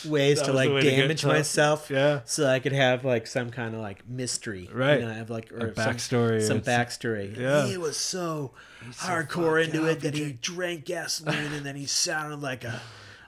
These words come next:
Speaker 1: old tire scraping down the street.
Speaker 2: <laughs> Right.
Speaker 1: Yeah.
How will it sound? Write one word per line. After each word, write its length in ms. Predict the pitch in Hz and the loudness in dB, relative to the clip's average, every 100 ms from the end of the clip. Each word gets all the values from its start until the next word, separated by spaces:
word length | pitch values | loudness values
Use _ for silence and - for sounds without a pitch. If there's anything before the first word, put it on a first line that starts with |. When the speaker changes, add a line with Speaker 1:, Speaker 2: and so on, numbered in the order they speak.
| _ | _
Speaker 1:
old 320 | 160 165 139 | -6 -6 -2
tire 500 | - - 151 139 127 113 | -2 0 2 4 2 0
scraping 560 | - - 135 131 123 | -4 -2 -2 -2 -4
down 220 | 117 107 | -6 -8
the 60 | - | -2
street. 400 | - - 110 190 - | -2 -2 -8 -8 -8
Speaker 2:
<laughs> 160 | - 247 | -10 -6
Right. 320 | 131 139 139 _ _ | -2 -2 -4 _ _
Speaker 1:
Yeah. 60 | - | -18